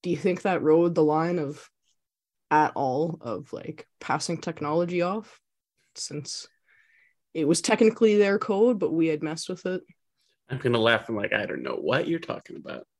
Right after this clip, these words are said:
Speaker 2: <laughs>
Speaker 1: Yes, sir. She just keeps walking.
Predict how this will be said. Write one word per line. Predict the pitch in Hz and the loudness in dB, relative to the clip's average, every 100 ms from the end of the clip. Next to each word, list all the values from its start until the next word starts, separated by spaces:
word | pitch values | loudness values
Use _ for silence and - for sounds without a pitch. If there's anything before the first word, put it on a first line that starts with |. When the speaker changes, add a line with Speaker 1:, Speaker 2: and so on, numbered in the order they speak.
| _ | _
Speaker 2:
<laughs> | - - - _ _ _ _ | -6 -6 -6 _ _ _ _
Speaker 1:
Yes, | 190 175 | 0 2
sir. | - 147 147 _ - | 2 0 -2 _ -10
She | - - - | -10 -10 -12
just | - - _ - | -14 -14 _ -8
keeps | 185 - | -8 -4
walking. | 117 180 202 196 | -2 -2 -2 -2